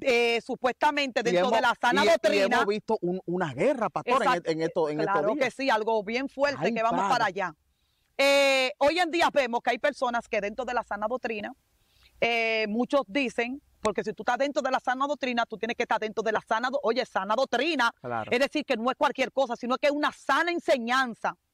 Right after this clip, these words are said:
Speaker 1: ¿m? Una sana instrucción que se está dando. Entonces, si nosotros estamos dentro de la sana doctrina, ¿cómo es posible que nosotros vamos a decir que los mundanos tienen más amor que nosotros?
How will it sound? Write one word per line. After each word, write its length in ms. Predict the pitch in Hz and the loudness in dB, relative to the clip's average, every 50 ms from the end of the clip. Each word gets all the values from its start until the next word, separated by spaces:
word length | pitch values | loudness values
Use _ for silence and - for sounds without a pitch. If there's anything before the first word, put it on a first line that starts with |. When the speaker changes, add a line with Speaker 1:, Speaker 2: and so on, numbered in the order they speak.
| _ - | _ -2
Speaker 1:
¿m? 160 | - 254 349 403 - _ _ - - - - - _ | 0 0 0 0 -4 _ _ -20 -20 -20 -20 -10 _
Una 280 | - 247 294 320 320 - | 0 0 2 4 2 2
sana 340 | - - 302 311 339 349 349 - | 2 0 2 2 2 2 0 0
instrucción 640 | 349 330 302 269 - 285 247 - - 277 254 294 285 | 0 0 0 0 -2 -4 -4 -4 -2 0 0 0 0
que 120 | - - 233 | 0 -2 -2
se 120 | - 247 | -2 -2
está 220 | - - 240 214 196 | -4 0 2 2 2
dando. 280 | 196 196 196 202 220 | 2 0 -2 -2 -4
Entonces, 320 | 214 - 277 262 - 269 - _ - _ | -2 0 0 0 0 -4 -6 _ -14 _
si 200 | - - 302 294 285 294 | -4 -2 0 0 0 -2
nosotros 360 | 277 277 285 - 339 - 427 | -2 -2 -4 -4 -4 -6 -6
estamos 240 | - - 370 349 339 330 | -4 -4 -2 0 0 0
dentro 200 | 320 311 - 294 | 0 0 -2 -2
de 80 | 285 | -2
la 100 | 262 240 | -2 -4
sana 220 | - - 254 269 277 | -2 -2 -2 -2 -2
doctrina, 300 | 254 247 233 226 233 233 | -2 -2 -2 -2 -4 -2
¿cómo 180 | - 262 311 | -2 -2 -2
es 60 | 349 | -2
posible 340 | - 311 285 - 247 220 214 | -4 -4 -4 -2 -2 -2 -2
que 60 | 202 | -2
nosotros 220 | 214 214 214 240 247 | -4 -4 -2 -2 -2
vamos 180 | 247 247 254 - | -2 -2 -2 -2
a 60 | 240 | -2
decir 320 | 233 220 - 202 180 175 | -2 -2 -4 -6 -6 -4
que 100 | - 208 | -2 -2
los 120 | 196 196 180 | -2 -2 -2
mundanos 400 | 196 185 185 185 208 220 220 190 | -6 -6 -4 -2 -2 -2 -2 -6
tienen 200 | - 175 180 175 | -10 -10 -8 -4
más 100 | 180 180 | -4 -2
amor 200 | 180 175 180 170 | -2 -2 -2 -2
que 100 | - 170 | -4 -6
nosotros? 520 | 165 160 - - 196 208 - - - - | -6 -6 -6 -2 0 0 0 0 -4 -12